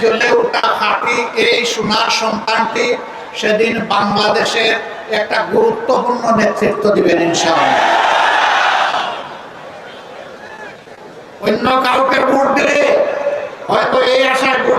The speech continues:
দিবেন যে একজন এমপি পাবেন, তাও দিবেন কিনা অনেক ব্যাপার স্যাপার সেখানে জুটবেগ আছে,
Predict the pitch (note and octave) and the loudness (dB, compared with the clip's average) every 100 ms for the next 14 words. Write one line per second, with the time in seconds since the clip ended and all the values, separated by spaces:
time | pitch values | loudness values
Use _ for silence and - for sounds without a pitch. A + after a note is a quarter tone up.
0 | - B3 A#3+ A#3 A#3+ - A#3+ A3+ G#3+ - | 0 0 0 2 0 0 0 0 0 0
1 | G#3 F3+ E4+ D#4+ - - - - - - | 0 2 2 0 -2 -10 -12 -14 -14 -12
2 | - - - - C#4 D#4 D#4+ D4+ C4+ C#4+ | -10 -12 -14 -8 -2 2 2 2 2 2
3 | C#4+ D4 D4 C4+ B3+ - - - A#3 C4 | 0 0 2 2 2 0 -4 -6 -2 0
4 | C#4+ C#4 A#3+ A3+ A#3+ B3 - A#3 A#3+ A3 | 0 0 0 0 2 0 -2 -2 -2 -2
5 | - A3+ A#3 A3 - - F3 G#3 G3 F3+ | -4 -4 -2 -2 0 0 0 0 2 0
6 | F3 - | -2 -4